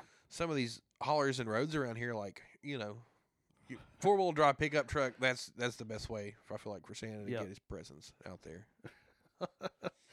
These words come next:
Speaker 2: And I'd like to think that that's what this song is written about.
Speaker 1: Yes.
Speaker 2: You know,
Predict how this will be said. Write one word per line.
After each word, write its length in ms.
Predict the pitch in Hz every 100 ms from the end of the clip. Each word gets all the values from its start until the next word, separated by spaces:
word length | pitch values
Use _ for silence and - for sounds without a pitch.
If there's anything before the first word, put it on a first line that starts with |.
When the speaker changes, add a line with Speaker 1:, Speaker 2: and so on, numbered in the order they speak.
| - - - -
Speaker 2:
And 140 | 160
I'd 100 | 165
like 180 | 180 180
to 140 | 165
think 340 | 151 170 165 156
that 160 | 139 131
that's 240 | 151 -
what 220 | 147 135
this 140 | 131 120
song 280 | 139 135 120
is 120 | 104
written 240 | 113 127
about. 320 | 98 98 87 - - _ _ _ - - -
Speaker 1:
Yes. 300 | 143 147 127
Speaker 2:
You 80 | 135
know, 180 | 139